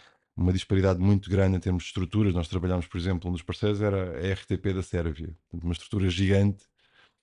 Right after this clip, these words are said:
com N departamentos, com <laughs> fraca comunicação lá dentro.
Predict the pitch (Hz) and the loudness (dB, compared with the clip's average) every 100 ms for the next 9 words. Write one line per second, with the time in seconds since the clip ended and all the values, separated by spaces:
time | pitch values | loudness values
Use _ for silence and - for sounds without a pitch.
0 | _ _ _ _ _ _ - 98 95 92 | _ _ _ _ _ _ -2 2 4 4
1 | 90 101 90 98 98 98 98 - - 87 | 2 -2 0 2 4 4 2 -4 -4 -2
2 | 85 92 53 - - 90 90 98 92 98 | 0 -2 -4 -6 -4 -4 -2 0 2 0
3 | - 98 95 95 104 104 95 107 101 | -2 0 0 2 2 0 -2 -8 -10